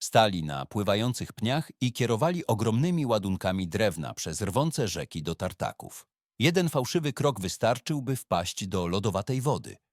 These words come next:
między ważące tony pnie, które w każdej chwili mogły uderzyć.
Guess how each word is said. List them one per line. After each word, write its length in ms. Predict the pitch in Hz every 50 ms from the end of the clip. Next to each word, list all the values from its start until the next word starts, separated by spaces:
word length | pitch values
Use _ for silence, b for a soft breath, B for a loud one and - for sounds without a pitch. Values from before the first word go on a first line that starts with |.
| _ _ -
między 320 | 104 117 120 110 123 120
ważące 500 | 98 117 110 104 151 165 156 - 165 131
tony 340 | - - 127 120 113 110 104
pnie, 360 | - - - - 60 64 85 -
które 240 | - - 92 82 80
w 80 | -
każdej 360 | - 147 170 165 135 143 123 110
chwili 280 | - - 76 64 62
mogły 300 | 62 58 62 - 82 95
uderzyć. 600 | - 104 85 65 55 52 - 53 50 - - -